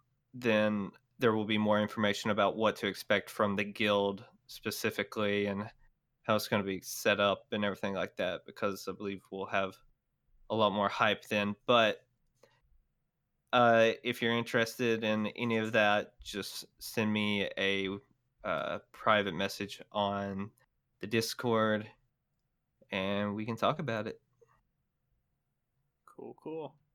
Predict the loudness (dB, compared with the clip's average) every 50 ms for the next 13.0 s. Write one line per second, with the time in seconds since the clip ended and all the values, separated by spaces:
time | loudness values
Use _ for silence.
0 | _ -12 -12 -12 -10 -10 -10 -10 -8 -8 -8 -8 -8 -10 -12 -10 -12 -10 -8 -6
1 | -8 -6 -6 -8 -8 -8 -8 -8 -10 -10 -8 -8 -8 -10 -10 -12 -12 -12 -14 -16
2 | -18 _ _ _ _ _ _ _ _ _ _ _ _ _ _ -16 -14 -10 -6 -4
3 | -4 -4 -4 -6 -10 -16 _ _ _ _ -4 -2 0 0 0 -2 -4 _ _ _
4 | _ _ _ _ -20 -20 -20 -10 -4 0 0 2 2 2 0 -2 -4 _ _ _
5 | _ -2 0 0 0 0 -2 -4 -4 -4 -4 -6 -8 -10 _ _ _ _ _ _
6 | _ _ _ -10 -10 -8 -8 -8 -8 -8 -6 -6 -6 -6 -8 -10 -12 -12 -8 -6
7 | -4 -4 -4 -6 -8 -8 -6 -4 -4 -6 -8 -8 -10 -10 -10 -8 -8 -8 -8 -8
8 | -8 -10 -10 -12 -12 -12 -12 -14 -14 -14 -14 -14 -12 -10 -8 -8 -8 -8 -10 -10
9 | -8 -4 -4 -2 -2 -2 -4 -4 -4 -4 -6 -8 -10 _ _ _ _ _ _ _
10 | _ _ _ -12 -10 -10 -10 -10 -12 -12 -12 -12 -14 -16 _ _ _ -2 -2 -2
11 | -2 -2 -6 -8 -8 -8 -8 -8 -8 -6 -6 -6 -6 -8 -8 -8 -6 -4 -4 -4
12 | -4 -4 -4 -6 -6 -6 -8 -6 -6 -6 -6 -6 -6 -4 -4 -2 -4 -6 -8 -10